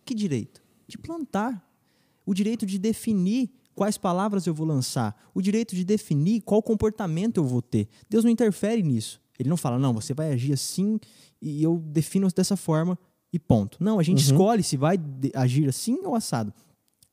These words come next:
Speaker 1: Enfim. Porém, todo direito, eu escolho o que planto, traz um dever.
Speaker 2: Sim.
Speaker 1: Eu tenho o dever de arcar com aquilo que eu plantei. E isso é uma chave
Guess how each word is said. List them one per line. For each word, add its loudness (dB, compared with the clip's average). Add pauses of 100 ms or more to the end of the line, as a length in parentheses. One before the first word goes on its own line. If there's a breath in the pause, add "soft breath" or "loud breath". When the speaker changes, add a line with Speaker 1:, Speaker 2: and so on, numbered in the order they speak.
(140)
Speaker 1:
Enfim. -2 (540 loud breath)
Porém, 4 (560)
todo 4
direito, 0 (640)
eu 2
escolho 2
o -4
que -2
planto, -2 (300)
traz -2
um 2
dever. -2 (180)
Speaker 2:
Sim. -6
Speaker 1:
Eu 6 (160)
tenho 2
o 0
dever 0
de -2
arcar -4
com -4
aquilo -2
que -8
eu -2
plantei. -6 (300 loud breath)
E 4
isso 0
é 2
uma 0
chave -4